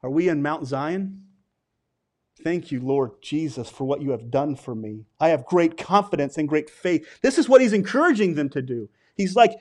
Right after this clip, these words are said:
"You, you, you know what Mount Zion, Mount Sinai was about, and it was failure.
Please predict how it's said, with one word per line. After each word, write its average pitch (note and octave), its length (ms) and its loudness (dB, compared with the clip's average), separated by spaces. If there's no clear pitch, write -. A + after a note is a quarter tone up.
"You, B3+ 320 4
you, A#3 240 0
you G#3+ 160 2
know A3 300 8
what F4+ 240 6
Mount B3 240 2
Zion, A#3+ 420 2
Mount A3 220 0
Sinai B3 360 0
was A3 200 4
about, E3 340 2
and F3 100 -2
it A#3+ 80 -2
was F#3 180 -10
failure. C4 800 4